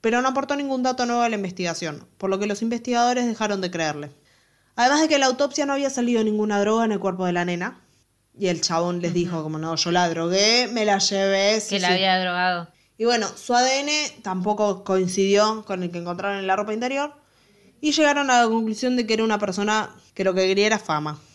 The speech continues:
Speaker 2: Qué espanto igual que haga eso para
Speaker 1: Si no me
Speaker 2: solo
Speaker 1: equivoco,
Speaker 2: para
Speaker 1: le encontraron
Speaker 2: fama,
Speaker 1: cartas
Speaker 2: ¿sabes?
Speaker 1: también como con un editor de un libro, una cosa así.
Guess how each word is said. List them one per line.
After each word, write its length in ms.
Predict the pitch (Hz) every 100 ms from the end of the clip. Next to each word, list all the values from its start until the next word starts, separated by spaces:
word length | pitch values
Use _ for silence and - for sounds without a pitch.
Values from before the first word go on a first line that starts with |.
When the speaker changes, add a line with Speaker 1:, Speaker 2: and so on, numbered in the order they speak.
| - _ _ _ - - _
Speaker 2:
Qué 100 | -
espanto 420 | 202 - 196 196 220
igual 260 | 180 170
que 100 | 165 170
haga 200 | 170 165
eso 260 | - 208
para 220 | 160 151 147
Speaker 1:
Si 60 |
no 100 | 214
me 80 | 247
Speaker 2:
solo 80 | 226
Speaker 1:
equivoco, 420 | 220 240 254 247
Speaker 2:
para 120 | 214
Speaker 1:
le 120 | 196 196
encontraron 540 | 190 190 190 208 180
Speaker 2:
fama, 120 | 139
Speaker 1:
cartas 240 | 202 208 226
Speaker 2:
¿sabes? 120 | 196
Speaker 1:
también 320 | 190 185 202
como 240 | 208 190 175
con 180 | 170 180
un 100 | 185
editor 460 | 180 170 185 175
de 60 | 180
un 120 | 175
libro, 420 | 175 180 170 165
una 180 | 165 165
cosa 240 | 170 - 175
así. 300 | - 151